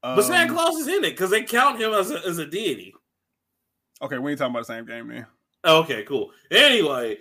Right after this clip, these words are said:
Speaker 1: because they, they had Jesus fight with, like, pieces of the cross. It, it's a fighting game, all this. Listen,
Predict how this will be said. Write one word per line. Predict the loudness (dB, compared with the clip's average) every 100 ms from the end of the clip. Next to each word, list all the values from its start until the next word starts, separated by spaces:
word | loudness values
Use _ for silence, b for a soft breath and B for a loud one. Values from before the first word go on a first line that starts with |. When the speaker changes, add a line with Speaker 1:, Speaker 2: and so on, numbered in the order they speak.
| b b
Speaker 1:
because | -4 -2
they, | 2 0
they | 0 2
had | 2 2
Jesus | -2 -4 -4 0
fight | 4 4 2
with, | 0
like, | 0 0
pieces | -8 -8 -8
of | -6
the |
cross. | -6 2 2 2 -2 -4
It, | 0
it's | 0 0 -4 -6
a | -6
fighting | 2 2 2
game, | -4 -4 -6
all | -4 -4 -4
this. | -6 -10 _ _ _ _ _
Listen, | -2 -2 -2 -12 -16